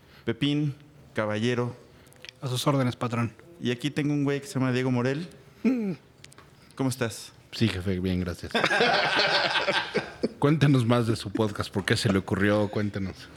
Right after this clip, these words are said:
Speaker 1: Mira, tengo un amigo, güey, que un día me dijo, "Vamos a hacer un podcast. Te voy a dar un poco de contexto y ya después te lo quedas". Porque yo no tengo el talento ni la disposición de seguir adelante con
Speaker 3: Ni
Speaker 1: este
Speaker 3: la
Speaker 1: podcast.
Speaker 3: visión.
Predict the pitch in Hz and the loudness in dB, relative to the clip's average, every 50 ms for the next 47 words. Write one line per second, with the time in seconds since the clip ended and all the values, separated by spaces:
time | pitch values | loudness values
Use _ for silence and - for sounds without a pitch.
0 | - - - - - - 143 151 175 175 196 208 202 185 143 135 139 139 151 156 | -20 -20 -20 -10 -6 -4 -2 -2 0 0 0 0 0 0 0 0 0 0 -2 -2
1 | 156 160 180 226 247 - - - - - 131 131 131 123 123 127 139 143 156 156 | 0 0 -2 -2 -4 -6 -10 -12 -6 -4 -2 0 0 0 -2 -2 -2 -4 -4 -2
2 | 147 160 156 151 139 - 143 139 139 - 175 214 - - - - - - - - | -2 -2 -2 -2 -2 -2 -2 -2 -2 -2 -4 -4 -6 -8 -14 -18 -20 -20 -20 -20
3 | - - - 131 120 123 135 139 139 139 135 127 120 123 127 123 123 117 120 120 | -12 -6 -2 0 0 0 0 0 0 0 0 0 0 0 -2 -2 0 0 0 0
4 | 120 - 117 - - 120 117 107 107 104 104 104 104 - - 113 113 107 156 156 | -2 -4 -4 -2 -2 -2 0 0 -2 -2 -4 -6 -6 -2 -2 0 0 0 -2 -4
5 | - - - 220 240 226 139 117 107 107 104 104 107 101 - - 113 107 - 120 | -2 -2 -2 -2 -2 -2 -2 -2 -2 0 0 -2 -2 -4 -4 -4 -4 -4 -2 -2
6 | 110 120 117 - 143 123 107 98 - - - - - - - - - - - - | -2 -2 0 0 -2 -2 -2 -4 -8 -14 -16 -20 -20 -20 -20 -18 -8 -6 -4 -4
7 | - - - - - - - 123 - - - 127 127 117 135 135 135 135 131 135 | -4 -8 -14 -14 -12 -8 -6 -6 -4 -2 -2 -2 0 0 0 0 0 0 -2 -2
8 | - 131 123 120 123 117 110 135 131 143 143 147 147 143 - 160 160 160 156 135 | -2 -2 0 0 -2 -2 -2 -2 0 0 0 0 0 0 -2 -2 0 0 0 2
9 | 120 120 127 135 139 143 143 - - - - - - - - 139 123 127 123 - | 2 2 2 0 0 -2 -4 -6 -8 -10 -10 -10 -2 0 0 2 2 2 2 2
10 | - - 131 120 117 123 127 139 139 139 131 - - 123 123 123 120 117 113 113 | 2 0 0 0 0 0 0 0 0 0 0 0 0 2 0 0 0 0 0 0
11 | 113 110 110 - - - 120 110 110 110 110 107 107 135 131 - 117 117 117 120 | 0 0 -2 -2 -2 0 0 2 2 2 2 2 2 0 0 0 0 0 2 0
12 | 113 | -2